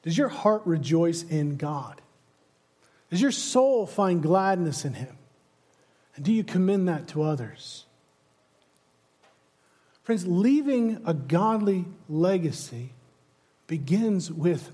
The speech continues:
our hearts. It starts right here. Do you realize what you've been given in Christ?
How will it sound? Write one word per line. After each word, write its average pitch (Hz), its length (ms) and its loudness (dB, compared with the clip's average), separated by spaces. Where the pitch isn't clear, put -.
our 170 400 -2
hearts. - 680 -8
It - 60 -18
starts 226 520 -2
right 190 280 2
here. 165 400 0
Do 180 100 -2
you 254 120 2
realize 190 800 0
what - 160 -14
you've 170 80 -2
been 180 180 2
given 175 260 2
in 160 140 0
Christ? 180 640 -8